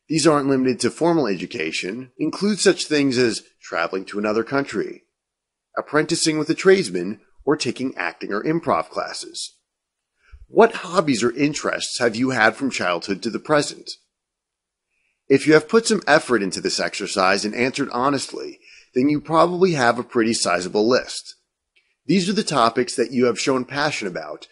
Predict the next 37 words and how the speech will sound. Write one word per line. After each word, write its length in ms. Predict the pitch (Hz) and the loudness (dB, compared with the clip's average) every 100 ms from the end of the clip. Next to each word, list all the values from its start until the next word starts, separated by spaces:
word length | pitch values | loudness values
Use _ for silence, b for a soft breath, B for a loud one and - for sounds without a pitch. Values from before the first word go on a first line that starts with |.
| _ - | _ -2
either 260 | 107 110 | 2 2
now 380 | 107 113 127 156 | 2 0 2 2
or 220 | 139 131 | 2 0
at 120 | 127 | -2
some 300 | - 156 156 | -4 -2 -4
point 300 | - 104 104 | -4 -4 -4
in 100 | 110 | -4
your 120 | 101 113 | -2 2
life. 540 | 117 104 - - - _ _ _ _ _ _ _ _ _ _ _ _ _ _ _ _ _ b b b | 2 0 -6 -16 -20 _ _ _ _ _ _ _ _ _ _ _ _ _ _ _ _ _ b b b
Use 280 | 139 226 - | 2 2 4
this 260 | 175 - | 4 4
list 220 | 139 131 127 | 2 2 0
as 120 | 117 | -2
a 60 | |
starting 420 | 110 - 151 123 92 | -2 2 2 2 -2
point. 380 | - - - - _ _ _ | -10 -18 -20 -20 _ _ _
Spend 300 | - 104 87 | -4 -2 -2
a 60 | |
few 240 | - 160 190 | -2 0 2
minutes 340 | 165 147 147 127 | 4 2 0 -4
and 180 | 120 | -2
boil 240 | 113 156 165 | 0 2 0
it 120 | 160 | 0
down 240 | 135 127 | 0 0
to 100 | 123 | -2
the 100 | 101 | -6
top 440 | - - 139 - - | -6 -2 0 -2 2
five 400 | 139 101 87 92 | 4 4 0 -4
that 180 | 110 - | -6 -4
you 260 | 156 214 | -2 -2
think 260 | 165 98 95 | 0 -2 -2
would 160 | 101 95 | -4 -4
be 100 | 95 | 0
good 220 | 113 87 | 0 -2
niches 320 | 87 - 92 | -6 -8 -8
for 140 | - | -4
you. 340 | 123 135 - | 0 0 0